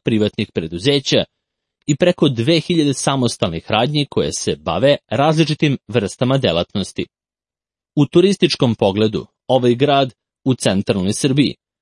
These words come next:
svakako ima šta da ponudi. Od znamenitosti koje privlače posetioce,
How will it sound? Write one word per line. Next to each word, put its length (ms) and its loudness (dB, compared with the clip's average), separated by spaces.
svakako 720 0
ima 320 2
šta 280 -2
da 180 0
ponudi. 420 0
Od 160 0
znamenitosti 840 0
koje 320 0
privlače 540 2
posetioce, 760 0